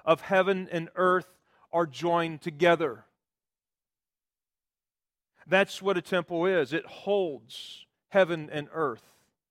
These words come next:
together. The seven stages of creation are the seven stages of temple building, where the builder will finally come into the temple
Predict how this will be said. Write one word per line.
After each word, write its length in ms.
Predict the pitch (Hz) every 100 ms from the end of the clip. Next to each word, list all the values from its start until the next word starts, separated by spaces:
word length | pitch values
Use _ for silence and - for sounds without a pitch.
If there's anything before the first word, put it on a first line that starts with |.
| _ _ _ _ _ _ _
together. 460 | - 135 135 95 - _ _ _ _ _ _ _ _ _ _ _ _ _ _ _ _ _ _ _ -
The 60 | 147
seven 340 | 214 214 202
stages 560 | - - 202 202 196 180
of 140 | 175
creation 840 | - 190 180 196 208 - 185 175 160 - -
are 140 | 180
the 100 | 180
seven 460 | 170 - 202 202 185
stages 680 | - - 196 196 170 180
of 160 | 170 -
temple 380 | - 254 214 175
building, 420 | 143 170 151 143 - -
where 160 | 185
the 120 | 185 170
builder 580 | 127 240 269 220 165 - _
will 100 | 175
finally 480 | - 226 247 220 185
come 320 | - 220 196 -
into 760 | 220 254 247 - 196 165 151 - _
the 80 | 170
temple 600 | - 214 202 170 147 131